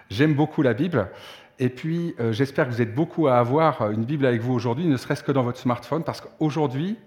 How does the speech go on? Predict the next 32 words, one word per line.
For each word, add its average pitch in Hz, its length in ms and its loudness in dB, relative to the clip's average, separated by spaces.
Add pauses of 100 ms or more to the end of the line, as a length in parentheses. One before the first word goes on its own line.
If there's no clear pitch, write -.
(480)
on 139 160 4
va 143 240 2
la, 110 480 2
on 110 60 -4
va 123 120 2
l'ouvrir 127 340 -2
ensemble, 110 500 -4 (880)
et 135 80 0
on 127 80 2
va 127 160 4
même 139 380 4 (220)
se - 180 -4
permettre, 151 540 2 (600)
euh, 110 140 0
le 113 120 4
luxe 139 600 0 (180)
de 131 80 4
lire 151 380 0
tout 262 220 0
un 170 120 8
livre 139 440 2 (100)
de 131 80 2
la 131 100 2
Bible 113 360 -4 (140)
ensemble. 90 460 -8 (960)
Alors, 170 420 2
j'ai 123 160 0
choisi 208 300 2
le 208 80 0
livre 190 120 -4
des 135 120 0
psaumes. 147 560 -4